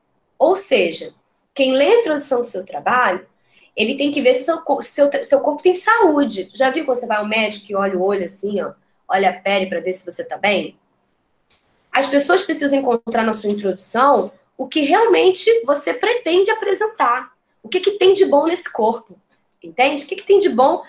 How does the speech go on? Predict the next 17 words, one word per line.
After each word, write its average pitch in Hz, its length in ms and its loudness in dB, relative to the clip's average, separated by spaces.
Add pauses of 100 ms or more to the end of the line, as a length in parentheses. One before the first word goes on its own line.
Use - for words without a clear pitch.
(240)
pra 269 160 0
que 277 120 -2
a 269 60 0
gente 277 220 -6
possa 262 340 0
ver 220 340 0
o 277 60 -2
funcionamento 233 600 -6
desse 233 200 -8
corpo, 214 180 -8
como 226 120 -6
é 226 40 -4
que 226 60 -10
esse - 140 -10
corpo 214 200 -8
funcionou? 190 560 -8 (1040)
Então, 214 360 0